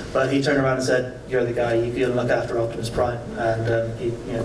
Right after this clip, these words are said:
it turned out pretty well. I mean, there were over ten thousand moving parts in Optimus, and he looked after every single one of them.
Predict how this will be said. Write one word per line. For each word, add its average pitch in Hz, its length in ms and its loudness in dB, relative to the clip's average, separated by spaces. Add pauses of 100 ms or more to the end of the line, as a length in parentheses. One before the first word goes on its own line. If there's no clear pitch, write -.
it - 100 -4
turned - 160 0
out - 140 -2
pretty 117 180 0
well. 117 240 2
I 113 60 -6
mean, 113 100 -4
there 113 280 0
were - 520 -2
over 127 220 2
ten 135 320 2
thousand 123 520 0
moving 123 320 0
parts 123 340 2
in 117 60 -6
Optimus, - 480 -6 (540)
and 113 100 0
he 113 100 0
looked 113 200 0
after 117 240 0
every - 140 0
single - 260 0
one - 160 0
of - 80 -2
them. - 100 -6